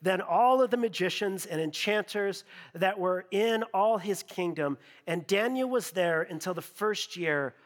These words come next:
of King Cyrus." So Daniel makes a resolution. He's put to the test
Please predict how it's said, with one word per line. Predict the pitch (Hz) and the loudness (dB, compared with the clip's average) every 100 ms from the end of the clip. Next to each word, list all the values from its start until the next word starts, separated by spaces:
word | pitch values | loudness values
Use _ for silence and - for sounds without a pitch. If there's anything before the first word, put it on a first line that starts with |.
| - | -8
of | 151 | -8
King | - 156 147 | -4 -6 -4
Cyrus." | - 135 127 117 - - - _ _ _ _ _ _ _ _ _ _ _ _ _ _ _ _ _ _ _ _ _ _ _ _ _ _ | -4 -4 -4 -8 -14 -12 -14 _ _ _ _ _ _ _ _ _ _ _ _ _ _ _ _ _ _ _ _ _ _ _ _ _ _
So | - 196 | -4 -2
Daniel | 175 220 247 233 | 2 2 4 2
makes | 214 208 - | 2 0 0
a | 175 | 0
resolution. | 180 185 175 220 - 240 226 220 - - _ _ _ _ _ _ - | 0 0 0 0 0 -2 -4 -6 -14 -20 _ _ _ _ _ _ -8
He's | 185 | -6
put | - 233 233 | -2 -2 -2
to | 208 | -2
the | 180 | -2
test | - 226 220 214 - - | 0 2 2 0 -6 -10